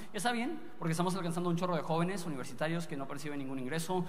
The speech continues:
a un chorro de personas que apenas están empezando sus carreras y así. Y, y sí tenemos personas que son bien generosas, pero la realidad es que nuestro presupuesto es bastante limitado. Entonces, ¿qué es lo que hacemos? Déjate doy dos ejemplos.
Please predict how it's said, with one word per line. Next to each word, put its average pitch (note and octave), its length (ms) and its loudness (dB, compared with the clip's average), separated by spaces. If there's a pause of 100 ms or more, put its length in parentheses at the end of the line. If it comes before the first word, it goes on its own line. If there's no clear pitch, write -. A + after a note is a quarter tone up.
(180)
a - 20 -6
un D3+ 100 0
chorro E3+ 160 4
de E3+ 60 6
personas D#3 300 0
que D3 80 0
apenas D3+ 240 0
están D3+ 160 0
empezando D3+ 340 0
sus D#3 160 -4
carreras D3 520 0
y - 20 -4
así. D#3 320 -2
Y, F3+ 180 -6
y E3+ 40 0
sí G#3+ 100 -2
tenemos G#3+ 260 0
personas E3+ 320 2
que E3+ 80 -6
son E3+ 160 2
bien D#3+ 140 0
generosas, D3+ 580 -2 (300)
pero E3 140 4
la D#3+ 100 8
realidad E3+ 380 4
es E3+ 100 0
que G3 60 0
nuestro E3+ 280 0
presupuesto E3 760 2 (260)
es F#3 140 2
bastante D3 580 2 (220)
limitado. D#3+ 600 6 (380)
Entonces, F#3 280 2
¿qué G#3+ 100 2
es G#3 80 0
lo A3 100 2
que A3 60 -2
hacemos? A3 500 2 (640)
Déjate E3 220 0
doy E3 120 2
dos D#3+ 220 0
ejemplos. D3 440 -2